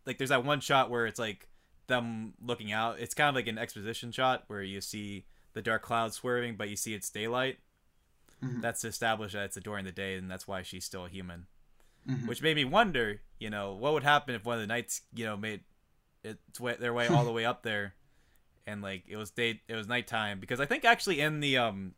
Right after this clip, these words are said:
Speaker 1: second movie, if I remember correctly, Prince Charming comes to rescue her at night,
Speaker 2: Hmm.
Speaker 1: and that's when he finds the big bad wolf there in her place and stuff.
Speaker 2: Yeah.
Speaker 1: So
Speaker 2: She's
Speaker 1: he
Speaker 2: on
Speaker 1: would've
Speaker 2: her honeymoon.
Speaker 1: Yeah, yeah. So if he had come and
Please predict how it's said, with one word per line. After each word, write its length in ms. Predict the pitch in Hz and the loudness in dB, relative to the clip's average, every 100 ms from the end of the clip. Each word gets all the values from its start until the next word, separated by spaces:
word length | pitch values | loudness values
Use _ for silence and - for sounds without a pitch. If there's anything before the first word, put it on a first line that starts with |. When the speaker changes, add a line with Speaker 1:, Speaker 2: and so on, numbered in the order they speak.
| - | -2
Speaker 1:
second 300 | 196 202 110 | 0 0 -2
movie, 360 | 98 95 92 - _ _ _ _ | -4 -6 -8 -12 _ _ _ _
if 100 | - | -4
I 60 | 113 | -2
remember 260 | 117 120 113 | 0 -2 -2
correctly, 520 | - 123 113 101 - _ _ _ _ - | 0 0 -2 -6 -8 _ _ _ _ -4
Prince 200 | 139 - | -2 2
Charming 280 | 139 135 120 | 2 2 0
comes 280 | 127 113 | -2 -2
to 60 | 104 | -2
rescue 340 | 110 113 - 104 | -4 -4 -6 -4
her 160 | 104 | -2
at 200 | 92 92 | -2 -4
night, 360 | 92 110 87 - _ _ _ _ _ _ _ _ | -4 -4 -6 -12 _ _ _ _ _ _ _ _
Speaker 2:
Hmm. 120 | 156 139 - | -6 -6 -6
Speaker 1:
and 200 | 107 110 | -4 -4
that's 160 | 117 | -4
when 140 | 110 101 | -6 -6
he 140 | 104 | -6
finds 360 | 104 104 98 92 | -4 -2 -4 -8
the 60 | |
big 180 | 92 98 | -8 -4
bad 200 | 98 95 | -4 -4
wolf 220 | 95 98 | -6 -6
there 240 | 104 101 98 | -6 -4 -4
in 160 | 95 | -6
her 60 | 92 | -8
place 340 | - 104 101 | -6 -6 -6
and 100 | 101 | -8
stuff. 320 | - 107 104 - _ _ _ _ _ _ _ _ | -6 -6 -8 -16 _ _ _ _ _ _ _ _
Speaker 2:
Yeah. 260 | - 127 - - _ _ _ - | 2 2 2 -6 _ _ _ -12
Speaker 1:
So 420 | - 113 98 92 | -4 -4 -4 -8
Speaker 2:
She's 180 | - 117 | -8 0
Speaker 1:
he 40 | |
Speaker 2:
on 60 | 131 | 2
Speaker 1:
would've 160 | - 180 | 4 4
Speaker 2:
her 80 | |
honeymoon. 540 | 170 180 160 113 98 - - | 2 2 -2 -4 -8 -14 -2
Speaker 1:
Yeah, 140 | 143 | 0
yeah. 200 | 131 117 | 2 0
So 280 | - - 135 | -4 -4 -2
if 100 | 127 | 0
he 80 | 175 | 2
had 140 | 156 | 2
come 260 | - 165 160 | 6 6 8
and 200 | 120 110 | 2 -6